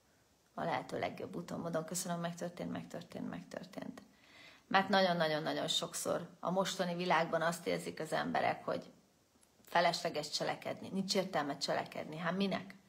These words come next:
Minden rajtunk kívül esik. Úgy sem lesz jobb. Na, ezt mind, amit most felsoroltam, hajlandó vagy elengedni? Hogyha igen, mondd erre egy igent. Köszönöm, megtörtént, megtörtént, megtörtént.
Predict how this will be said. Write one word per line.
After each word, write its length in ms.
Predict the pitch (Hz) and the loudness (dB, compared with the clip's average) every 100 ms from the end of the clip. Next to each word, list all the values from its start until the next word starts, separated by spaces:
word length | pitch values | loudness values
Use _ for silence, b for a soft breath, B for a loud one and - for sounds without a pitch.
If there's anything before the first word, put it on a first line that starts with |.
| b b b b - | b b b b -2
Minden 420 | 196 208 196 196 | 4 8 10 10
rajtunk 420 | 196 190 185 180 | 10 8 4 -4
kívül 360 | 180 175 156 160 | -4 -4 0 -2
esik. 460 | 156 - - - - _ _ _ _ _ _ _ _ _ _ - | -2 -6 -8 -16 -20 _ _ _ _ _ _ _ _ _ _ 0
Úgy 220 | 208 202 | 2 4
sem 220 | 202 160 | 4 2
lesz 260 | 151 - - | 2 -2 -4
jobb. 240 | - - - _ B B B B B - | -6 -8 -18 _ B B B B B -6
Na, 340 | 180 - - - _ - | -2 -2 -4 -18 _ -4
ezt 260 | 190 - | -2 6
mind, 320 | 220 277 226 - | 12 12 12 8
amit 240 | 139 - | 2 -2
most 160 | - - | -4 4
felsoroltam, 880 | 151 - - - - - - - - | 4 4 0 -2 -2 -2 -6 -6 -12
hajlandó 600 | - 214 196 175 202 180 | 10 12 12 12 6 4
vagy 240 | 175 170 196 - | 4 4 6 8
elengedni? 760 | 185 - - - 175 - - B B 254 B | 8 6 0 0 0 0 -4 B B -4 B
Hogyha 340 | 214 214 - 202 | 6 8 10 8
igen, 320 | 180 175 170 | 8 2 4
mondd 280 | 170 165 160 | 2 4 6
erre 260 | 156 151 | 6 6
egy 160 | - 165 | 4 2
igent. 280 | - - - | 0 -2 -2
Köszönöm, 380 | 175 - - | -6 -4 -2
megtörtént, 600 | - - - - - - | -2 -4 -4 -6 -4 -6
megtörtént, 640 | - - - - - - - | -4 -6 -4 -4 -4 -6 -4
megtörtént. 680 | - - - - - 175 | -6 -4 -6 -4 -6 -6